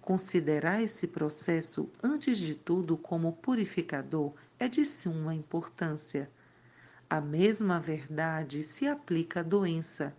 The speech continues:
A criatura que chega a encarar todo o sofrimento com esta compreensão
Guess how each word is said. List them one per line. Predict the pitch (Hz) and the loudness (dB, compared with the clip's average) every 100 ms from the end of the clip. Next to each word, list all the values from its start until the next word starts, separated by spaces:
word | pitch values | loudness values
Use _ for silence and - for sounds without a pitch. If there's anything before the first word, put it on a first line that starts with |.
| - - - - - - | -20 -20 -20 -20 -20 -6
A | 262 | -2
criatura | 294 277 269 254 254 269 | 2 2 2 0 0 0
que | 247 170 165 | 2 2 2
chega | - 208 226 180 | 0 0 2 0
a | |
encarar | 160 156 151 147 160 165 - | 0 -2 -2 -2 -2 -4 -2
todo | 208 233 247 196 | 0 0 0 -4
o | |
sofrimento | - 175 170 165 151 160 180 170 | -2 -4 -2 -4 -2 -2 -2 -4
com | - 151 | -6 -4
esta | 160 185 - 165 - - - - | -2 -2 -2 -4 -4 -8 -10 -8
compreensão | 160 151 170 151 - - 165 143 | -6 -2 -4 -4 -8 -4 -4 -4